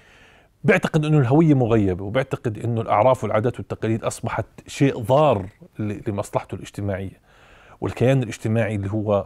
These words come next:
آه، أو النسيج الاجتماعي اللي ماشي فيه، فبيعتقد إنه والله أنا بالنسبة للعشائرية هاي ش-، ب-، ب-، بتضرنا كلها محسوبية واسطة، بالنسبة لموضوع الأعراف والعادات والتقاليد هاي لازم نغيرها لأنها صارت تأثر علينا.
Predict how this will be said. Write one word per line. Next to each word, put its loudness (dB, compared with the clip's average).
آه، -8
أو -2
النسيج -2
الاجتماعي -4
اللي -4
ماشي -6
فيه، -14
فبيعتقد 0
إنه 2
والله 4
أنا 2
بالنسبة 2
للعشائرية 4
هاي 6
ش-، -8
ب-، -8
ب-، -2
بتضرنا 2
كلها 2
محسوبية 0
واسطة، 0
بالنسبة 2
لموضوع 4
الأعراف 2
والعادات 2
والتقاليد 2
هاي 6
لازم 4
نغيرها 4
لأنها 0
صارت -2
تأثر -4
علينا. -2